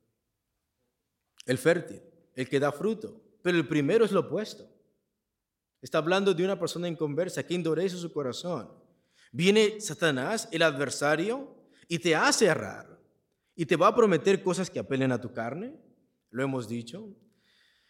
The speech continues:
Y hemos dicho que esto puede pasar no solamente con una persona, sino con un grupo de, ¿qué? De personas, como lo dice el libro de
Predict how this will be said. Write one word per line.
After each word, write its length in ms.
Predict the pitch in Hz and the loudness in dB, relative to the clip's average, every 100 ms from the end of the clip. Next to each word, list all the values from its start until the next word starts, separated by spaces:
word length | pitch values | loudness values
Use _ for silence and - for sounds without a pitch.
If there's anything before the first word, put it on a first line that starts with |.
| _ | _
Y 80 | 156 | 2
hemos 220 | 202 196 | 4 2
dicho 260 | 214 202 185 | 0 -4 0
que 80 | 214 | 0
esto 180 | 214 | 0
puede 320 | 151 185 190 196 | 0 2 4 4
pasar 460 | 156 147 180 185 | 2 2 2 2
no 120 | 196 | 0
solamente 520 | 185 185 170 180 170 165 | 0 0 2 0 -2 0
con 140 | 147 | 2
una 240 | 190 233 | 4 4
persona, 420 | 196 160 165 165 180 | 4 2 4 4 4
sino 260 | 175 156 | 4 4
con 160 | 165 170 | 4 4
un 160 | 165 | 2
grupo 380 | 156 254 233 165 | 0 -2 0 0
de, 160 | 120 107 | 2 -2
¿qué? 300 | 98 - _ _ _ _ _ _ _ - | -10 -16 _ _ _ _ _ _ _ -8
De 100 | 127 | -6
personas, 480 | 127 98 113 107 | -6 -8 -8 -8
como 200 | - 127 | -6 -6
lo 100 | 120 | -4
dice 420 | 123 143 135 123 - | -4 -6 -4 -6 -4
el 140 | 113 | -6
libro 260 | 123 127 123 | -4 -2 -2
de 400 | 107 98 107 | -2 -4 -8